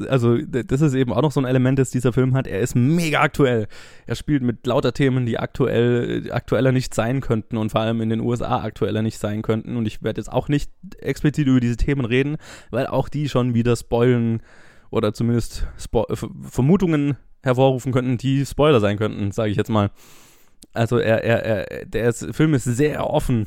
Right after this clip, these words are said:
mit der Aktualität seiner Themen, mit der, über die er reden will.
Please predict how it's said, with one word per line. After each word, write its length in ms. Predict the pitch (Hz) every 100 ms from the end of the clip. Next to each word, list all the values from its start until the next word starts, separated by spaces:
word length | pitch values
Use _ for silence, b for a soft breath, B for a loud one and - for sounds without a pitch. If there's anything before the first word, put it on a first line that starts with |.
| -
mit 200 | - 123 - - _ - -
der 220 | 120 110
Aktualität 720 | 110 - 123 110 - 120 120
seiner 320 | - 117 113 110
Themen, 340 | 127 123 113
mit 120 | 110
der, 260 | 113 110 120 123
über 180 | 117
die 140 | 113 113
er 120 | 110
reden 300 | 147 147 113
will. 220 | 107 135